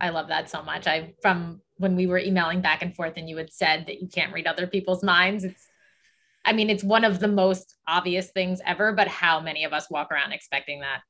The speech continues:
all day, every day? And we think we can read other people's <laughs> minds. But yes, it's absolutely so true. And like you said, giving ourselves, and it comes back again to that self-love and self-worthiness of, like,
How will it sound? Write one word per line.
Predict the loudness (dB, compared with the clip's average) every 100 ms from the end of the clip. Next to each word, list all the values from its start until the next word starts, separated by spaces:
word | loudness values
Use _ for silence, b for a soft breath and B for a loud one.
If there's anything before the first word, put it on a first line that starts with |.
| _ _
all | -4 -2
day, | -2 -4
every | -4 -8 -6
day? | -6 -4 0
And | 2 4
we | 2
think | 0 -2 -2
we | -2
can | -2
read | 2 2
other | 2
people's | 0 -4 -8 -2
<laughs> | 0
minds. | 0 0 0 -4 -14 0 0 0 -6 -6 -6 -6 B _
But | -2 -2
yes, | 0 -2 -4
it's | -8 0
absolutely | 0 0 -4 -6 -6 -6
so | -4 -6
true. | -6 -6 -4 -4 -4
And | -4 -4 -6
like | -10 -8
you | -10
said, | -2 -2 -2 -8
giving | -8 -6
ourselves, | -4 -4 -4 -2 -2 -2 -4
and | -4
it | -2
comes | -2 -2 2
back | 2 2
again | 0 0 -2 -2 -4
to |
that | 0 0 0 -6 _ _ _ _ -4
self-love | 2 2 2 4 6 6
and | 2 0
self-worthiness | 0 0 0 2 2 0 -2 -4 -4 -4
of, | -2
like, | -2 -2